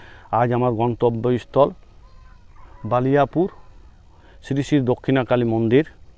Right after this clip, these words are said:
আমার গ্রাম থেকে দূরত্ব চার কিলোমিটার,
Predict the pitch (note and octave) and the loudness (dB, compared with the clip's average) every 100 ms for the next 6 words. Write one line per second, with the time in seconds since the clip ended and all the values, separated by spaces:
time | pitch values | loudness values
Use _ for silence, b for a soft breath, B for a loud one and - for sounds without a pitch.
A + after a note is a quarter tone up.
0 | - - - b b b - B2 C#3+ C3 | -20 -20 -20 b b b -6 -2 0 0
1 | A#2+ C3 C3+ C#3 D3 D#3+ E3+ E3 C#3 B2 | -2 -2 0 -2 2 0 0 -2 -2 2
2 | C3+ C3+ - D#3 F3+ F#3 - - - A#2 | 2 0 2 2 2 -4 -20 -8 -4 -4
3 | A#2 C3+ C3+ C3 D#3+ | -2 -2 0 0 -2